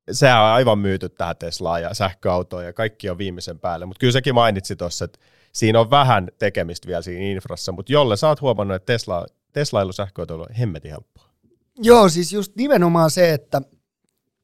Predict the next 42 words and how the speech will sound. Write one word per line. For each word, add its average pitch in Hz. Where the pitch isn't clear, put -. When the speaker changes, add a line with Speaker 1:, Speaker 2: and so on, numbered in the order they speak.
Speaker 2:
että 147
sit 190
kun 196
sul 160
on 196
semmonen 143
järkevä 147
systeemi, 131
että 120
tässä -
Töölössä 160
esimerkiksi 165
on 156
hyvin 160
latauksia, 156
missä 147
mä 131
oon 131
aika 170
paljon, 160
ja 147
sitten 139
toki 147
osan, 160
kun 151
mä 143
oon 135
Sipoossa, 165
niin 139
mä 131
lataan 127
siellä, 170
niin 147
mä 202
oon 226
huomannut, 170
että 170
mä 208
olin 247
bensa-autoilijana 139
se 170
jätkä, 139